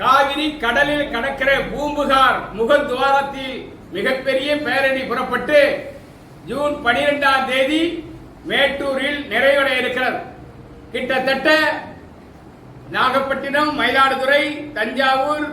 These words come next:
திருவாரூர், திருச்சி, கரூர், நாமக்கல், சேலம், தருமபுரி வழியாக மேட்டூரை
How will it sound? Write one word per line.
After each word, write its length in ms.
திருவாரூர், 680
திருச்சி, 420
கரூர், 400
நாமக்கல், 600
சேலம், 500
தருமபுரி 600
வழியாக 420
மேட்டூரை 420